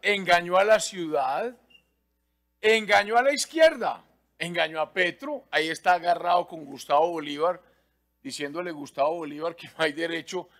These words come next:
que uno con semejante presupuesto perdiera las elecciones en Medellín y lo responsabiliza a él.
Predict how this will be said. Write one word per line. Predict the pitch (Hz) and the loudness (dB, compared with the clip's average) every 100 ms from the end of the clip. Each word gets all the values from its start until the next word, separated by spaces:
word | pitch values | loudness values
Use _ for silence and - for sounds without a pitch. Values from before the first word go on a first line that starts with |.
| _ _ | _ _
que | - 135 | -6 -6
uno | 143 165 | -4 -8
con | 170 156 143 | -8 -10 -8
semejante | 147 135 139 - 175 | -8 -6 -8 -10 -14
presupuesto | 147 127 127 - 131 - 160 | -14 -14 -14 -12 -12 -10 -10
perdiera | 147 135 127 139 160 | -8 -8 -6 -6 -6
las | 156 131 | -6 -12
elecciones | 131 123 - 131 139 156 - _ _ _ _ | -14 -14 -12 -12 -12 -16 -20 _ _ _ _
en | 151 151 | -10 -10
Medellín | 143 139 135 233 311 - | -10 -12 -10 -10 -10 -10
y | 180 | -8
lo | 170 | -6
responsabiliza | 160 160 - 143 143 127 127 131 131 127 117 151 151 _ _ _ _ | -6 -10 -12 -12 -10 -8 -8 -8 -14 -16 -10 -8 -8 _ _ _ _
a | 135 143 | -2 2
él. | 226 180 | 2 0